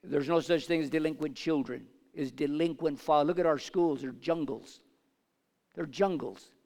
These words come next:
So what's wrong with these kids, man? They're crazy. Yeah, they're gonna get more crazy. But, uh,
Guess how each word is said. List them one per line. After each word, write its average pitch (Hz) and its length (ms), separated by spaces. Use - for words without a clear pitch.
So 175 140
what's 180 280
wrong 240 320
with 185 100
these 170 200
kids, 151 420
man? 160 200
They're 185 120
crazy. 170 880
Yeah, 165 200
they're 160 100
gonna 160 160
get 147 140
more 147 180
crazy. 117 480
But, 151 300
uh, 147 380